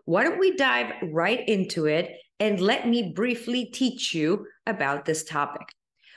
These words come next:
We're gonna go over acid-base balance review, acid-base balance lungs, acid-base balance kidneys, types of acid-base imbalance, types of acidosis and alkalosis.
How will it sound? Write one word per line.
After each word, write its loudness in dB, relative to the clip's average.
We're 4
gonna 4
go 4
over 4
acid-base 0
balance 0
review, 0
acid-base -2
balance 0
lungs, 2
acid-base -2
balance -2
kidneys, -2
types 0
of -2
acid-base 0
imbalance, -2
types 0
of -2
acidosis -2
and 0
alkalosis. -2